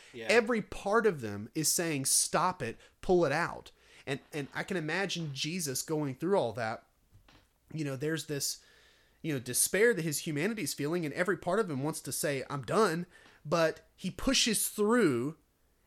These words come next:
Speaker 2: and that obedience is of infinite value. And that is what covers our sin. Jesus didn't stop.
Speaker 1: Yes.
Speaker 2: He's got this infinite weight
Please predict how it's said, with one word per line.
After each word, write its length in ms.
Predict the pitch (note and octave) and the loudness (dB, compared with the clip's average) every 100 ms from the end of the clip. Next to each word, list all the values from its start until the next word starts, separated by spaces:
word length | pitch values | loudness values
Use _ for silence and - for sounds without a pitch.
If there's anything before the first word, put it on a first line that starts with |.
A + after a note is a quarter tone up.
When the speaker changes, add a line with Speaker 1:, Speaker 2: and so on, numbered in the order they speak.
| _ - | _ -2
Speaker 2:
and 180 | E3+ | 0
that 180 | E3 A3 | 4 6
obedience 880 | G3 D#3 F#3 G3+ C3+ A2+ A2+ - - _ D#3 | 6 4 -2 -4 -6 -6 -8 -8 -10 _ -4
is 160 | D3 | -2
of 100 | D#3 - | -4 -4
infinite 380 | E3 D3+ C#3+ C#3+ | -6 -4 -6 -6
value. 480 | F3 G3+ C#3+ - - - - - | -2 -2 -2 -8 -16 -20 -12 -2
And 360 | D#3+ C#3+ C3+ E3+ | -2 -2 -2 4
that 640 | G#3+ C#4+ F#3+ C3+ - - - _ _ _ | 6 8 4 2 -2 -6 -8 _ _ _
is 220 | F3+ F#3 D#3+ | 2 2 4
what 220 | F3+ - | 0 2
covers 420 | - F3+ F3 D3+ | 0 2 2 2
our 100 | C#3 | 0
sin. 440 | - - A3+ D#3 - - C#3+ | 0 0 -2 -4 -8 -14 -6
Jesus 480 | F3 G#3 A3 B3 - | -2 0 0 -2 -2
didn't 300 | E3 C#3 E3+ | -4 -2 -4
stop. 580 | - A#3+ C4 G#3+ - - - - | -2 -2 -2 -4 -2 -2 -2 -6
Speaker 1:
Yes. 280 | G2+ - - | -14 -14 -6
Speaker 2:
He's 200 | A3 A3 | 0 0
got 280 | A3+ G#3 G#3 | 2 0 0
this 220 | G3+ - - | 0 0 -2
infinite 440 | A#3+ B3 A3+ - | -4 0 0 0
weight 500 | E3 F3 A#3 E3+ | -2 2 2 0